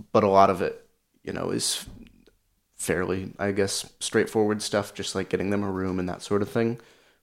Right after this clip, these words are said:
But, um, being able to see them, I guess, would be one of the coolest parts.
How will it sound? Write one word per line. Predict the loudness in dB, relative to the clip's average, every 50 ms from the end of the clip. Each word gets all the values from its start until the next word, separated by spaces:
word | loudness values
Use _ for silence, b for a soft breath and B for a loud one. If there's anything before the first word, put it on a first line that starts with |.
| b _ 2
But, | 4 4 4 4 0 -2 -2
um, | -2 0 0 0 -2 -2
being | 0 2 2 4 4
able | 4 4 2 0 -2
to | -2 -4 -4 -4 -4 -4 -8 -14 _ _ -12
see | -10 -8 -6 -4 -4
them, | -4 -6 -6 -8 -10
I | -12
guess, | -14 -14 -16 -18 -18 -18 -20
would | -16 -12
be | -12 -12 -12 -12 -16 _
one | -12 -10 -10
of | -10
the | -10 -14
coolest | -18 -18 -18 -18 -18 -18
parts. | _ -20 -20 -20 -20 -20 -18 -18 -18 -20